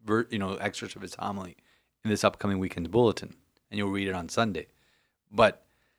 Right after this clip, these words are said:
he was talking about that, that, that fidelity is so important, because here you have this couple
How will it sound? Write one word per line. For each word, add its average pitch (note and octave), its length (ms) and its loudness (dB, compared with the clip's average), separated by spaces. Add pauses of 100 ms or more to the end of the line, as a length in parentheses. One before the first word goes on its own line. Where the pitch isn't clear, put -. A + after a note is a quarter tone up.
(440)
he B2 140 4
was B2+ 140 10
talking A#2 280 2
about A2+ 200 2
that, G#2 160 0
that, - 200 -2
that A2+ 220 2
fidelity A2+ 720 2 (840)
is A#2 120 4
so C3+ 220 6
important, B2 500 0
because G2 280 0 (260)
here D3 160 10
you F#3+ 80 12
have F3 160 8
this C#3+ 160 0
couple B2+ 420 2